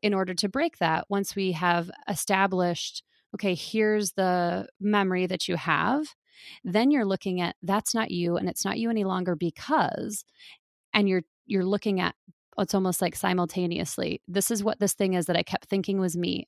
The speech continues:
but now that's not me because," and then you allow yourself to answer that. How do you know that's, that old person, that old part of you isn't you anymore? And then your mind puts an ending on that.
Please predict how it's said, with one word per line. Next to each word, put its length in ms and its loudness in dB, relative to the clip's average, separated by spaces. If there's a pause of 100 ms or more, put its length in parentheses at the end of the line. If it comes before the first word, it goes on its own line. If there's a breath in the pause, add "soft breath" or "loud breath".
(160)
but 160 -2
now 480 0
that's 240 -4
not 160 -2
me 100 0
because," 520 -2 (280 loud breath)
and 160 0
then 80 4
you 160 4
allow 240 4
yourself 400 0
to 160 -6
answer 240 -4
that. 220 -6
How 260 -2
do 60 -2
you 100 0
know 140 2
that's, 240 -4 (160)
that 160 0
old 240 -2
person, 440 -4
that 180 -2
old 260 -2
part 260 0
of 100 -2
you 160 0
isn't 360 0 (180)
you 300 2
anymore? 500 -2 (580 loud breath)
And 140 2
then 120 4
your 100 2
mind 300 2
puts 200 -4
an 80 -2
ending 300 0
on 160 -4
that. 240 -6